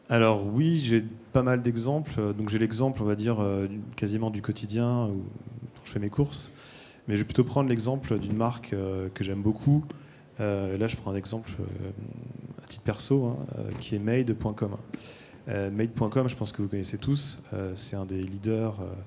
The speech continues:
euh, du design sur, sur Internet. Et c'est une entreprise qui, euh, euh, a évolué d'un statut de pure player et qui a ouvert un,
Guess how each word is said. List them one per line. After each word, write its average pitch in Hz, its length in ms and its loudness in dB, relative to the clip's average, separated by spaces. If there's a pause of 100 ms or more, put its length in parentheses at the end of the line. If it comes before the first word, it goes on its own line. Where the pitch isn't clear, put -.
(560)
euh, 92 120 -2
du 95 120 -4
design 101 600 0
sur, 95 400 -4
sur 104 180 -4
Internet. 107 580 -2
Et 110 80 -4
c'est 107 320 -6
une 104 220 -4
entreprise 135 560 -4
qui, 110 380 -4
euh, 95 220 -4 (640)
euh, 95 320 -4 (440)
a 107 240 4
évolué 104 340 4
d'un 110 120 0
statut 104 360 -4
de 104 100 0
pure 101 180 -4
player 107 300 -2
et 117 40 -2
qui - 100 -4
a 98 40 0
ouvert 113 240 2
un, 98 320 -4